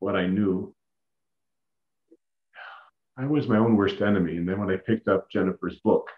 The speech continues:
I realized that I empowered myself and I have the right to do so. And, um, I became the first bi liaison at Center in Halstead.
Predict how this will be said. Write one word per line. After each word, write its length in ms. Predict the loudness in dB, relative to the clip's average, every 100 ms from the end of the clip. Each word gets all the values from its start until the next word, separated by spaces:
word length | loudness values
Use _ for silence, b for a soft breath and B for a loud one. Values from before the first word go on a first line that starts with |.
| _
I 80 | -14
realized 640 | -4 0 2 2 2 -2 -12
that 140 | -6
I 140 | -4 -6
empowered 400 | -6 -2 -2 -2
myself 400 | -10 -12 -14 -10
and 60 | -4
I 40 |
have 80 | -4
the 60 | -2
right 260 | -6 -6
to 60 | -10
do 140 | -16 -16
so. 1200 | _ _ _ _ _ _ _ _ _ _ _ -20
And, 160 | -18 -16
um, 220 | -16 -18 -20 _
I 80 | -8
became 380 | -6 -6 -4 -4
the 80 | -6
first 260 | -4 -6 -4
bi 200 | -6 -4
liaison 640 | -4 -2 0 0 -2 -4 -6
at 140 | -10
Center 320 | -10 -10 -10
in 60 | -12
Halstead. 600 | -8 -8 -8 -6 -6 -8